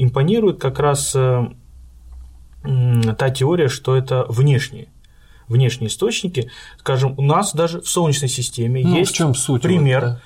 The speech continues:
Speaker 2: Ага.
Speaker 1: С-, да, суть. Что происходит? Вот в Солнечной примере, э, системе есть пример. А, вот если вы там наберёте «вулканическая активность в Солнечной системе».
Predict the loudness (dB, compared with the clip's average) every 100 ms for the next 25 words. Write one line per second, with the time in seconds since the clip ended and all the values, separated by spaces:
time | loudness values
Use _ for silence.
0 | -6 -4 -2 0 0 2 0 0 -2 -2
1 | -4 -2 0 2 0 -2 -4 -6 -4 -2
2 | -2 0 -2 -2 0 2 0 2 2 2
3 | 0 -2 0 0 0 0 -4 -2 2 2
4 | 0 -4 _ -20 -20 -20 -6 -2 0 0
5 | 0 -2 -6 -10 -8 -6 -4 -4 -2 -4
6 | 0 0 2 2 0 2 2 2 2 -2
7 | -2 -2 -2 -4 0 0 0 0 0 0
8 | -2 -2 -2 -4 -4 -6 -8